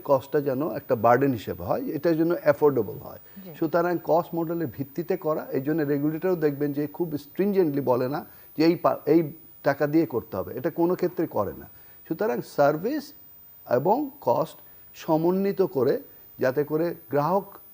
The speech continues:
Speaker 1: একটা সুবিধা পায়, সেটার দিকে আমাদের খ-, নজর থাকে এবং সেইভাবেই করা হয়।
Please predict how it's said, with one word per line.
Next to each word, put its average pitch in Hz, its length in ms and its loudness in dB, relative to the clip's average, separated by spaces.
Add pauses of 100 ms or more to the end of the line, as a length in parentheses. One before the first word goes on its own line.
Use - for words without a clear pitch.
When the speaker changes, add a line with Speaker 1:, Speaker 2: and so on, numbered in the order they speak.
(360)
Speaker 1:
একটা 135 500 2 (320)
সুবিধা 202 380 2
পায়, 113 280 -4
সেটার 156 400 0
দিকে 147 200 -2
আমাদের 120 280 -4
খ-, - 160 -10 (260)
নজর 120 300 2
থাকে 175 240 -4
এবং 180 140 -2
সেইভাবেই 135 420 -2
করা - 220 -12
হয়। 71 180 -14